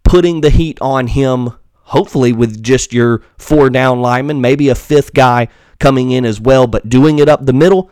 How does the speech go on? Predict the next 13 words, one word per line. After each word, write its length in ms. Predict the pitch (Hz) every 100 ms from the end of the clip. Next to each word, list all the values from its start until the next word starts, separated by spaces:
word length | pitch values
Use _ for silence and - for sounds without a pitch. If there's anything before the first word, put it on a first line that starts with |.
| -
that's 200 | 143 -
a 80 |
real 160 | 196 196
possibility 720 | 170 170 - 143 156 170 120
this 220 | 104 107
go 160 | - 107
around 360 | 95 90 85 - _ -
tomorrow 340 | 123 113 104
night. 300 | 95 85 _ _
That's 180 | - -
a 60 |
real 280 | 120 131 160
possibility. 760 | 156 147 135 123 123 101 95